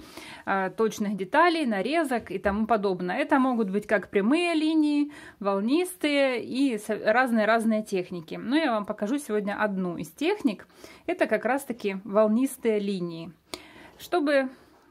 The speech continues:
э, разре-, как бы получить эти линии, да, нам нужно взять кусочек наш и, э, ткань. Ну, здесь вот у меня полоска, это сшито, видите, из кусочков, потому что мне нужен был длинный кусок,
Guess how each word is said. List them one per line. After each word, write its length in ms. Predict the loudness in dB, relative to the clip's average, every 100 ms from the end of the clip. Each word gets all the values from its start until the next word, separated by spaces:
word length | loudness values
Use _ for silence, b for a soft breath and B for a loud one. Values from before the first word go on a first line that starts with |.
| -6
э, 220 | 0 2
разре-, 400 | 2 2 0 -2
как 160 | -2 -2
бы 100 | -2
получить 540 | 0 0 0 0 0
эти 180 | 0 -2
линии, 380 | 0 0 2 0
да, 220 | 2 2
нам 260 | 2 2 0
нужно 320 | 0 0 0
взять 480 | -2 0 0 0 -10 b b b b b _ _ _ _ _ _ -20
кусочек 520 | -12 -4 -2 -2 0
наш 400 | 2 2 0 -8 _ B B B B B B B B
и, 380 | -4 0 2 2 B B B B -10
э, 220 | -8 -8 -4
ткань. 400 | -2 0 0 -2 -4
Ну, 240 | -6 -6 -8
здесь 360 | -6 -4 -6 -6
вот 140 | -4
у 40 | -2
меня 220 | -2 -2
полоска, 460 | 0 0 -2 0
это 280 | -2 0 -4
сшито, 580 | -6 -8 -6 -2 0 0
видите, 480 | -2 -6 -6 -4 -4
из 320 | -6 -10 -8
кусочков, 640 | -12 -4 -4 -2 -2 -2
потому 260 | -4 -4 -4
что 180 | -4 -4
мне 140 | -4
нужен 400 | -4 -4 -4 -2
был 140 | -2 -2
длинный 420 | -2 -2 -4 -6
кусок, 480 | -10 -2 -2 -4